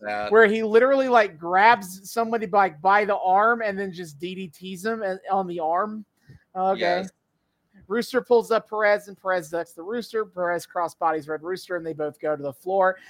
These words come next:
Speaker 2: They
Speaker 1: All
Speaker 2: brawl
Speaker 1: right, all right,
Speaker 2: on the
Speaker 1: before,
Speaker 2: floor.
Speaker 1: before you finish,
Speaker 2: From
Speaker 1: before you fi-, before you finish, I do wanna point out that it,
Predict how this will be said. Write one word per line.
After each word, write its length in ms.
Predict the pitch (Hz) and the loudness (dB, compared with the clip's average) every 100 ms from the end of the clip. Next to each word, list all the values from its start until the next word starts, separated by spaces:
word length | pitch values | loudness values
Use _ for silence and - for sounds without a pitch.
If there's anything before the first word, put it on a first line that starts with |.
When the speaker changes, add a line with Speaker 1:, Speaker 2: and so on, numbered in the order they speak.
| - | 4
Speaker 2:
They 140 | 233 233 | 8 10
Speaker 1:
All 100 | 226 | 12
Speaker 2:
brawl 60 | |
Speaker 1:
right, 120 | 254 | 12
all 100 | 349 | 12
right, 80 | 370 | 12
Speaker 2:
on 40 | 370 | 12
the 100 | 370 | 10
Speaker 1:
before, 120 | 330 | 8
Speaker 2:
floor. 280 | 339 330 320 | 8 12 12
Speaker 1:
before 220 | 320 233 | 12 8
you 100 | 247 | 2
finish, 220 | 233 240 208 | 4 4 4
Speaker 2:
From 200 | 202 175 | -2 -4
Speaker 1:
before 320 | 214 - 254 | -4 0 0
you 100 | 247 | -2
fi-, 260 | 226 220 196 - - | -2 -2 -2 -6 -8
before 320 | 208 294 294 | -6 -2 -2
you 140 | 254 202 | -2 -8
finish, 400 | - 151 123 - | -8 -6 -6 -2
I 120 | 185 | -2
do 120 | 190 | -2
wanna 200 | 285 254 | -4 -4
point 220 | 185 170 156 | -4 -2 0
out 140 | 151 | 0
that 80 | 170 | -2
it, 180 | 175 | -6